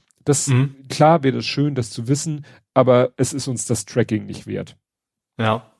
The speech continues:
Speaker 1: Und der hat dann auch, „Ja, wir entwickeln da gerade was Neues“, so nach dem Motto Tracking ohne Cookies.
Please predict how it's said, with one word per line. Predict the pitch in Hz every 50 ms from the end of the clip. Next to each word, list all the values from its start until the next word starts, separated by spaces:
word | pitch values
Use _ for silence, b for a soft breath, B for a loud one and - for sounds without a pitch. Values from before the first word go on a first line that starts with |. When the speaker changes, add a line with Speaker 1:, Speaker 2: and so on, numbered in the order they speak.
| _ _ _ _ - - _
Speaker 1:
Und | - 127 113 -
der | 135 156 208 226 175 -
hat | 226 -
dann | 214 190 160
auch, | - 175 208 214 - - B B B B B B _ _
„Ja, | 135 156 175 202 214 220 196 156
wir | 156 175 -
entwickeln | 151 147 131 127 175 196 - 202 180
da | 165 160
gerade | 151 - 127 143 156 160 165 151
was | 143 135 - - -
Neues“, | 123 123 143 165 185 196 202 196 - - B B B B B B B B _ - 139 143 139 127 123 120 - - 143 143
so | 147 131 131 151 151 151 151 151 135
nach | 143 147 135
dem | - 147 139
Motto | 135 147 147 - 139
Tracking | 131 - - 165 160 156 175 170 156
ohne | 151 - 151 151 151 139 139 -
Cookies. | 139 131 - 117 104 90 - - -